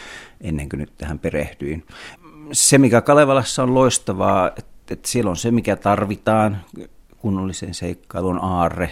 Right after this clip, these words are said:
e-, eikä mikä tahansa aarre, vaan aarteiden aarre, se aarre, josta kaikki maailman aarteet on peräisin, eli Sampo.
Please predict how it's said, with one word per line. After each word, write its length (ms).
e-, 60
eikä 360
mikä 240
tahansa 360
aarre, 360
vaan 160
aarteiden 640
aarre, 460
se 260
aarre, 320
josta 240
kaikki 420
maailman 380
aarteet 460
on 120
peräisin, 460
eli 140
Sampo. 540